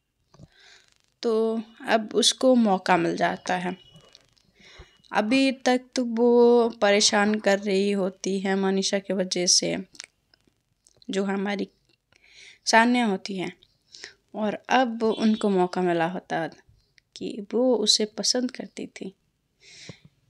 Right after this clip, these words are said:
फिर उसके बाद कहती कि, "आंटी, मतलब, पसंद करती है, करती थी या है, का क्या मतलब है? पसंद तो हम सबको करते हैं ना।" तो कहती हैं कि, "अरे,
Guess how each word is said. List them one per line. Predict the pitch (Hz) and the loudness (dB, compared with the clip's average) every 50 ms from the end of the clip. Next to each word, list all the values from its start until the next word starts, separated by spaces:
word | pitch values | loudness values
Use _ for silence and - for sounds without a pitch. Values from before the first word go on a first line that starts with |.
| _ _ _ _ | _ _ _ _
फिर | - - 294 311 320 320 254 | -4 0 2 4 4 4 4
उसके | 262 285 - - | 4 4 4 4
बाद | 330 330 330 | 4 2 2
कहती | - 339 294 330 | 2 0 0 0
कि, | 302 330 | 0 0
"आंटी, | 311 - 262 285 294 294 294 339 339 339 330 330 330 330 330 330 311 285 | 0 2 2 2 2 2 2 2 2 2 4 2 2 2 0 0 0 -2
मतलब, | 277 294 285 294 311 302 - - | -2 0 0 0 0 0 0 0
पसंद | 285 285 - - 302 294 311 302 | 0 0 2 2 2 4 4 4
करती | 311 294 294 - - 302 294 285 | 2 0 0 -2 -2 -2 0 0
है, | 269 285 285 285 285 277 277 269 - - 247 | 0 0 0 0 2 0 0 -2 -4 -8 -8
करती | 240 - 262 254 254 - 277 269 | -4 -4 -4 -4 -4 -4 -6 -6
थी | 269 - - 269 269 269 269 269 262 | -6 -6 -4 -2 0 0 2 2 2
या | 262 254 | 2 0
है, | 247 240 226 233 233 233 233 233 240 | 0 -2 -2 -2 -2 -2 -2 -2 -4
का | 233 - - 247 | -4 -6 -6 -6
क्या | 240 - 269 269 | -4 -2 -2 0
मतलब | 262 254 254 254 - 262 262 262 | 0 0 -2 -4 -4 -4 -2 -2
है? | 285 320 - _ _ _ _ _ _ _ _ _ _ _ _ _ _ _ _ _ _ - | -2 -4 -8 _ _ _ _ _ _ _ _ _ _ _ _ _ _ _ _ _ _ -8
पसंद | 240 226 - 330 359 381 | -4 -2 0 0 2 4
तो | 403 | 4
हम | 330 302 | 4 4
सबको | 294 - 247 - - - | 4 0 -2 -2 -4 -2
करते | 302 - 214 196 - - - | 0 2 2 2 2 0 -2
हैं | 196 | -2
ना।" | 196 254 285 285 - - - - | -2 -2 -4 -6 -8 -14 -12 -10
तो | 240 | -8
कहती | 226 - 254 247 254 277 | -6 -4 -6 -6 -4 -4
हैं | 269 262 254 | -2 -2 -2
कि, | 247 233 | -2 -2
"अरे, | - - 208 214 214 214 214 208 202 196 196 202 196 196 196 196 | -2 -2 -2 0 0 0 0 0 0 -2 -2 -2 -2 -2 -4 -6